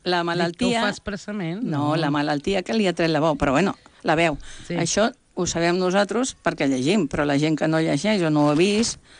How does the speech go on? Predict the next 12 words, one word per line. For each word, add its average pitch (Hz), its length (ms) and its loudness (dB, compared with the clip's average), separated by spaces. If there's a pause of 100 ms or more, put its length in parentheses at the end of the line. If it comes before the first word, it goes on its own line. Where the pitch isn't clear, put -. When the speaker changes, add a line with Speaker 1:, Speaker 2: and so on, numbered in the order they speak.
Speaker 1:
es - 140 -4
pensa 170 300 -2
que 170 80 -4
ho 175 60 -2
fa, - 1400 -4
es 151 100 -4
pensa 185 340 0
que 196 80 -2
ho - 40 0
fa 202 160 2 (1120)
Speaker 2:
Perquè 160 320 0
queda 135 480 0